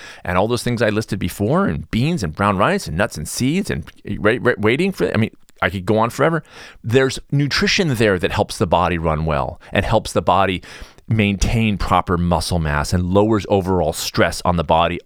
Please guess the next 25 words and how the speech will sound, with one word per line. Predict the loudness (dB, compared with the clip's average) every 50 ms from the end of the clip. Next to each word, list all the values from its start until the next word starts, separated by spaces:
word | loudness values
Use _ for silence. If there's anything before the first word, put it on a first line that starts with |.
| -10 -4 0
By | 2 2 2
the | 2 -2
way, | -2 -4
st-, | -4 -6 -10 -10 -8
chronic | -4 -2 -2 -2 -2 -4 -6
stress, | -8 -6 -2 -2 -2 -2 -2 -6 -10 -14 -16 -20 -20 -20 -20 -20 -20 -20 -20 -20 -20 -6 -2 0
does | 0 2 4
that | 2 2 2 2
result | 0 0 0 0 0 0 0 0
in | 0 0
muscle | 0 0 -2 -2 -2
loss? | -2 -2 -2 -2 -4 -8 -8 -8
<gasps> | -10 -8 -4 -2
It | -2 -2 -2 -4 -2
does. | 0 2 2 2 2 2 0 -2 -4 -8 _ 0
Oh, | 2 2 2 0 -2 -6 -12 -18 -20 -20 -18
super | -14 -10 -6 -2 -2 -2 0 0 0
weird. | 0 0 0 0 -2 -4 -6 -14 -20 _ _ -20 -20 -16
Super | -6 -2 -2 -2 0 0
weird, | 0 0 0 0 0
but | -2 -2 0
not | 2 0 0 0 0
weird | 0 0 0 -2
at | -2
all. | -4 -4